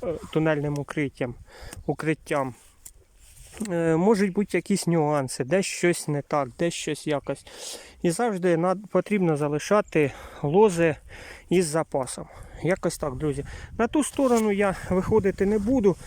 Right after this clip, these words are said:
Така сама картина. Все те саме. Так само підрізається, залишаються лози, е, цьогорічні на наступний рік на плодоношення, щоб вони закрили нижню, е, проволоку, саму нижню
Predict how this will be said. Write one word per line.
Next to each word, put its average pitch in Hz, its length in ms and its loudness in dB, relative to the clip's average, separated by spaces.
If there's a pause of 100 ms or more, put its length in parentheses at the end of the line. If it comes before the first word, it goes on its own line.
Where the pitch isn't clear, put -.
(240)
Така 220 320 0
сама 196 420 0
картина. 135 540 -4
Все 233 260 0
те 175 140 -4
саме. 127 400 -4
Так 185 180 -4
само 160 300 0
підрізається, 202 880 0
залишаються 170 720 0
лози, 165 340 2 (540)
е, 160 200 4
цьогорічні 160 800 0 (360)
на 156 100 2
наступний 156 640 0
рік 151 260 -2
на 156 120 2
плодоношення, 180 800 0
щоб 175 220 0
вони 175 260 2
закрили 160 520 0
нижню, 151 420 0 (600)
е, 151 460 2 (120)
проволоку, 196 760 4
саму 170 340 2
нижню 156 400 2